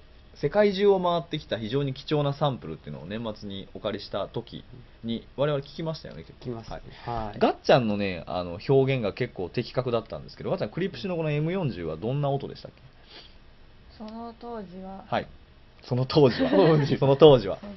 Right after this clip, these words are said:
Speaker 3: 当時は。
Speaker 1: はい。
Speaker 3: ノイキャンオフがエックスファイブで、
Speaker 1: うん。
Speaker 3: ノン-、ノイキャン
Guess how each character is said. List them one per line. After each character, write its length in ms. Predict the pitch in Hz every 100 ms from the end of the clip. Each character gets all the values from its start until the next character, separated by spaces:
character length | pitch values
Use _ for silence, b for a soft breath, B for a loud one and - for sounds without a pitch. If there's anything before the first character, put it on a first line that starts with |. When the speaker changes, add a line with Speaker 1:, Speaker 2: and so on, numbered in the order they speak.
| -
Speaker 3:
当 200 | 262 233
時 140 | 190
は。 220 | 202 - - -
Speaker 1:
は 60 |
い。 40 | - - b b b b b 226
Speaker 3:
ノ 160 | 233 247
イ 60 |
キ 120 | 247
ャ 180 | 247 247
ン 0 | 240
オ 100 | 247
フ 160 | 226 220
が 140 | 214
エ 180 | 196 196
ッ 140 | - -
ク 60 |
ス 60 | 190 180
フ 60 | 202
ァ 120 | 208
イ 40 |
ブ 100 | 185
で、 280 | 202 226 208
Speaker 1:
う 20 | 127
ん。 200 | 208 -
Speaker 3:
ノ 140 | 208 214
ン-、 140 | 208 - -
ノ 160 | 202 208
イ 140 | 208 196
キ 80 | 220
ャ 80 |
ン 80 | 208